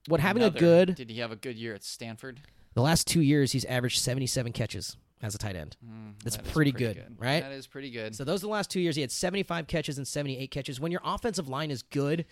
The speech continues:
Speaker 2: He
Speaker 1: it
Speaker 2: just
Speaker 1: allows
Speaker 2: doesn't
Speaker 1: your tight
Speaker 2: score
Speaker 1: ends
Speaker 2: touchdowns,
Speaker 1: to leak
Speaker 2: though.
Speaker 1: out.
Speaker 2: You
Speaker 1: He
Speaker 2: think that'll change?
Speaker 1: I think it'll change.
Speaker 2: Another season practicing with Wentz. I, I agree.
Speaker 1: You give him
Speaker 2: You
Speaker 1: s-
Speaker 2: watch him sometimes, and you, you're like, "Man, that guy has a lot of talent."
Speaker 1: So
Speaker 2: And then
Speaker 1: last
Speaker 2: he
Speaker 1: year
Speaker 2: goes,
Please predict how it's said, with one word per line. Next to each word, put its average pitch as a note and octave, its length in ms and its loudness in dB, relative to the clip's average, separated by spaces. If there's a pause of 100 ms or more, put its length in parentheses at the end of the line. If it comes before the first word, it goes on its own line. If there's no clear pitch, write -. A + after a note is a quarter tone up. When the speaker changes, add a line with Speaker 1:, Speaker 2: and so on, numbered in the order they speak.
Speaker 2:
He D#3 80 -14
Speaker 1:
it D3+ 120 -10
Speaker 2:
just C3 100 0
Speaker 1:
allows C#3+ 320 0
Speaker 2:
doesn't C#3+ 120 0
Speaker 1:
your D#3+ 120 0
tight B2 260 -4
Speaker 2:
score - 20 -2
Speaker 1:
ends A#2+ 420 -6
Speaker 2:
touchdowns, G2+ 200 -14
Speaker 1:
to C3 80 -6
leak A2 220 -8
Speaker 2:
though. G#2+ 80 -10
Speaker 1:
out. F#2 180 -12 (1120)
Speaker 2:
You C3+ 60 -16
Speaker 1:
He E3 60 -8
Speaker 2:
think C3+ 120 -8
that'll A2+ 180 -2
change? B2 420 -10
Speaker 1:
I G#2+ 60 -2
think G2+ 200 -6
it'll F#2+ 120 -12
change. - 380 -18 (420)
Speaker 2:
Another A#2 340 -10
season A2+ 600 -12
practicing A2+ 420 -12
with A2 140 -14
Wentz. A2+ 360 -10
I, D#3 160 -4
I D#3+ 120 -4
agree. A#2+ 420 0 (280)
Speaker 1:
You C#3 120 -6
give E3+ 180 0
him A3+ 140 -4
Speaker 2:
You F#3+ 100 4
Speaker 1:
s- F3+ 60 2
Speaker 2:
watch G3+ 240 2
him G3+ 80 -4
sometimes, D#3 560 -6
and C#3+ 180 -8
you, C3 320 -10
you're C3+ 160 -12
like, C3 160 -10
"Man, A2+ 440 -10 (160)
that D3 160 -16
guy G#2 100 -14
has A2+ 160 -14
a C3 60 -12
lot C#3 160 -8
of C#3+ 80 -16
talent." D#3 340 -10 (160)
Speaker 1:
So - 180 -2
Speaker 2:
And C3 80 0
then D#3 100 2
Speaker 1:
last D#3+ 100 2 (120)
Speaker 2:
he C#3 60 0
Speaker 1:
year C#3+ 60 2 (100)
Speaker 2:
goes, - 320 -8